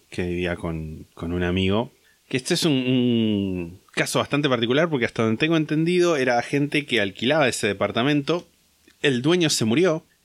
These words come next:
y el hijo o hijos del tipo como que no les importaba el departamento, que dicho sea de paso es algo como que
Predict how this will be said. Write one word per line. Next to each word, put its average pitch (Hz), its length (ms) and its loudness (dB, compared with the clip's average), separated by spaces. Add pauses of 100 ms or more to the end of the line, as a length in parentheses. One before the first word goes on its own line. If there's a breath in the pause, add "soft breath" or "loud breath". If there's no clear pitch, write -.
(140)
y 143 320 2
el 123 260 0
hijo 165 560 -2
o 101 180 0
hijos 120 340 -2
del 98 200 -2
tipo 151 340 -2
como 113 200 0
que 101 120 -2
no 120 100 0
les 131 240 -2
importaba 107 440 -2
el 143 60 2
departamento, 135 540 0
que - 140 -2
dicho 180 220 0
sea 180 140 0
de 143 60 0
paso 165 280 0
es 135 180 0
algo 185 240 0
como 117 220 0
que 95 220 -4